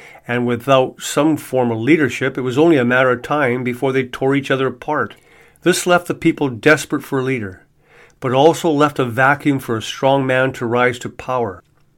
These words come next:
This could go very well or very bad, and they had very little time to fill the vacancy. In five oh seven B C E,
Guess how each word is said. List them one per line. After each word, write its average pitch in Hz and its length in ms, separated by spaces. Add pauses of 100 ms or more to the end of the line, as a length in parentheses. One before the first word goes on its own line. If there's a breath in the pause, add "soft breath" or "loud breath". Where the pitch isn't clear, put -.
(460 soft breath)
This 175 160
could 202 140
go 165 180
very 151 340
well 151 480 (200)
or 110 160
very 113 320
bad, 117 460 (160)
and 117 140
they 123 40
had 107 140
very 127 380
little 135 300
time 120 500
to 117 100
fill 120 300
the 110 80
vacancy. 107 640 (500 soft breath)
In 131 160
five 156 280
oh 185 120
seven 175 400
B 170 240
C 170 340
E, 190 360